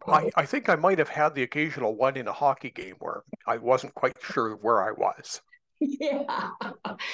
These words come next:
Speaker 2: So in that moment, I'm wondering if that, that ability to recognize, "Wow, I'm having a brain change,"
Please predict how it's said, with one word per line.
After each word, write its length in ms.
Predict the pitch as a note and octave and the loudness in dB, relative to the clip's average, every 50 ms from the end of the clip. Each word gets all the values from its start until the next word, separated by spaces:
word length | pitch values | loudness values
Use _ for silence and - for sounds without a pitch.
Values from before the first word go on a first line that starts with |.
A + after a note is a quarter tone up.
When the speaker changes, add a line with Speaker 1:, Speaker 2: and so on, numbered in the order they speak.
| - - - - | -10 -10 -10 -10
Speaker 2:
So 220 | - - D#4+ D4+ D#4 | -6 -4 -2 0 2
in 140 | D4 C#4 | 2 2
that 300 | C4+ C#4+ D4+ D#4 D#4 D4+ | 2 2 0 -4 -2 0
moment, 440 | A#3 G#3 B3 C4+ D4 D4 C4 A3+ A3 A3 | 0 0 0 0 0 -2 -2 -2 -4 -2
I'm 180 | G#3+ G#3 G#3 | 0 0 2
wondering 500 | A3 A#3+ B3 A#3 A#3+ A#3+ A#3 A3 G#3+ G#3+ - | 2 2 2 2 2 2 0 0 -2 -2 -2
if 480 | - G#3+ G#3+ G#3 G3+ G3 G3+ - - - _ | -4 -2 -2 -2 -2 -4 -4 -8 -12 -16 _
that, 300 | - G#3 G3 G3+ G3+ G#3 - _ - | -6 -4 -2 -2 -4 -6 -8 _ -6
that 260 | F#3 F3 G3+ G3+ G3 | -4 -2 -2 -2 -2
ability 580 | G3 F3 F3 G#3 A3 A3 B3 B3+ B3 A#3+ A#3 G3+ | -2 -2 -2 0 0 2 2 2 2 0 0 -2
to 140 | - - G3 | -2 -2 -2
recognize, 500 | G3+ G#3+ G#3+ G#3+ A3+ G#3 G#3 G#3 G3+ G3 | -2 -2 -2 -2 0 0 0 0 0 -4
"Wow, 200 | - A3 B3+ B3+ | -4 -4 -4 -4
I'm 120 | G#3 A3 | -2 0
having 220 | A3 G#3 G3 G3 F#3+ | 0 0 0 -2 -4
a 60 | F3+ | -2
brain 280 | F3 E3+ F3+ G#3+ A3+ A#3 | -2 -2 0 2 2 2
change," 380 | A3 - - E3 E3 D#3+ E3 | 0 0 -4 -6 -4 -6 -8